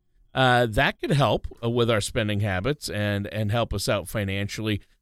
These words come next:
Uh, you have to have credit cards, or if you do, uh, why not take full advantage of the options? Just make sure you're not, uh, paying too much interest and keep it paid off, right?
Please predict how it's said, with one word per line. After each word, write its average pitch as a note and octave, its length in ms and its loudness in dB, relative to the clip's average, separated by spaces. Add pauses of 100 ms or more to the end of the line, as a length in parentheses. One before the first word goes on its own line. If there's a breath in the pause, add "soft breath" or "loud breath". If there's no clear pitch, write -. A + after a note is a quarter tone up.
(140)
Uh, G#2+ 160 -2
you C3+ 380 0
have F3+ 220 2
to E3+ 80 0
have D#3 180 2
credit C#3 300 0
cards, C3 320 0
or A#2+ 80 0
if G#2+ 160 -4
you A2 80 -2
do, D#3+ 440 4 (280 soft breath)
uh, B2+ 140 -2
why C#3 220 0
not G3 220 0
take F3+ 220 0
full E3+ 340 0
advantage A#2 600 0
of A2 80 2
the G#2 120 -2
options? G#2+ 520 -4
Just B2+ 220 -2
make C3+ 200 -2
sure D3 240 0
you're B2+ 160 2
not, A#2+ 240 2 (320 soft breath)
uh, G2 140 -2
paying C#3+ 340 2
too D3+ 160 2
much C#3 240 0
interest C3+ 500 -4
and G#2 240 -4
keep B2+ 200 -4
it - 120 -8
paid A2 220 -2
off, A#2+ 420 -6
right? G2+ 260 -8